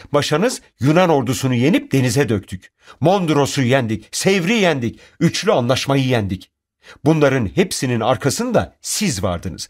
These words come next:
Hepsinin ipleri, dümeni, düğmesi sizin elinizdeydi.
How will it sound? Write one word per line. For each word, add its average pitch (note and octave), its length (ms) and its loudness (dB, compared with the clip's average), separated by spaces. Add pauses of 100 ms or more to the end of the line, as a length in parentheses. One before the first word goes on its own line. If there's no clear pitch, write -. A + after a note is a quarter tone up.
(120)
Hepsinin C#3+ 640 -2
ipleri, C#3+ 520 0
dümeni, E3+ 380 2
düğmesi G#3+ 540 0 (120)
sizin G3+ 360 -2
elinizdeydi. A#2 720 -4